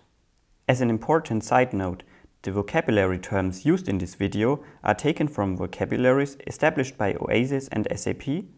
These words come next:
both available on GitHub and the S A P Community Wiki. Coming back to annotations, you can also use them to group properties. As a quick example, you can create a table displaying all the properties that I showed you earlier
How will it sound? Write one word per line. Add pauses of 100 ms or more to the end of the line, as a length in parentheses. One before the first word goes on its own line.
(280)
both
available
on
GitHub
and
the
S
A
P
Community
Wiki. (1300)
Coming
back
to
annotations, (300)
you
can
also
use
them
to
group
properties. (600)
As
a
quick
example, (280)
you
can
create
a
table
displaying
all
the
properties
that
I
showed
you
earlier